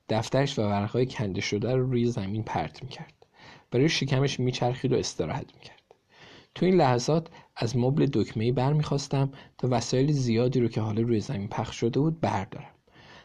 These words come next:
و فرصتی پیدا می‌کردم تا نگاهی به چیزی که در موردش بحث می‌کردن بندازم. جوزی حتی وقتی که گونه‌هاش روی بالش بود، واقعاً نمی‌خوابید و با چشای بسته حرف می‌زد.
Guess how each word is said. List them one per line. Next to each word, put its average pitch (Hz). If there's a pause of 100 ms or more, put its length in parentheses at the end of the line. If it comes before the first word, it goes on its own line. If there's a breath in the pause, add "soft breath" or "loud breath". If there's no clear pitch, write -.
و 123
فرصتی 147
پیدا 135
می‌کردم 127
تا 113
نگاهی 101
به 113
چیزی 120
که -
در 101
موردش 98
بحث 101
می‌کردن 117
بندازم. - (1300 loud breath)
جوزی 165 (140 loud breath)
حتی 175
وقتی 143
که 147
گونه‌هاش 123
روی 107
بالش 107
بود، 165 (320 loud breath)
واقعاً 123
نمی‌خوابید 123
و 127 (220 loud breath)
با 113
چشای 120
بسته 117
حرف -
می‌زد. -